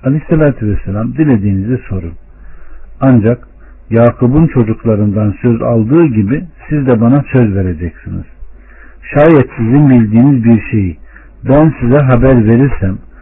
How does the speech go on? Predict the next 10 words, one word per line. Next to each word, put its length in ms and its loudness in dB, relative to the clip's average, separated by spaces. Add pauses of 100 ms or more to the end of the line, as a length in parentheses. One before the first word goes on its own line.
(280)
bana 280 2
tabi 420 2
olup 380 2
Müslüman 440 2
olacaksınız." 760 -2
buyurdu. 340 -8 (240)
Onlar 320 0
da, 160 0
"Peki." 320 -2
dediler. 420 -10